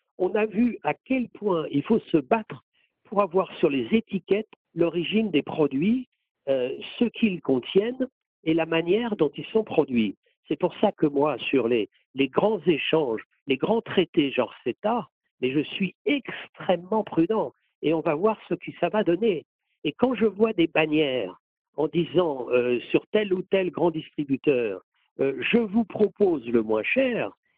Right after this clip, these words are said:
eh bien, quelque chose me dit que le moins cher, c'est le plus dangereux. Et quand on voit en ce moment que, euh, on a une augmentation du prix de l'alimentation,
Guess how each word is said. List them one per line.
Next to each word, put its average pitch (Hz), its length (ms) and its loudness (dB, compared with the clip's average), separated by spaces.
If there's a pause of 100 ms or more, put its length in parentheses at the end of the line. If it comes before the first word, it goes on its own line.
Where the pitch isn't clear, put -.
(100)
eh 117 80 -2
bien, 147 200 2
quelque 262 400 0
chose 180 320 0
me 123 160 2
dit 226 340 0 (300)
que 247 100 -2
le 226 160 0
moins 151 220 -2
cher, 226 440 0 (380)
c'est 240 100 0
le 196 120 2
plus 165 220 -4
dangereux. 139 560 0 (480)
Et 175 100 -2
quand 277 260 0
on 254 100 2
voit 240 180 2
en 190 80 -2
ce - 160 -10
moment 135 500 0
que, 127 400 0
euh, 127 80 0
on 135 240 2
a 147 240 0 (240)
une 180 220 2
augmentation 220 800 0
du 151 180 0
prix - 280 0
de 208 60 -2
l'alimentation, 139 800 0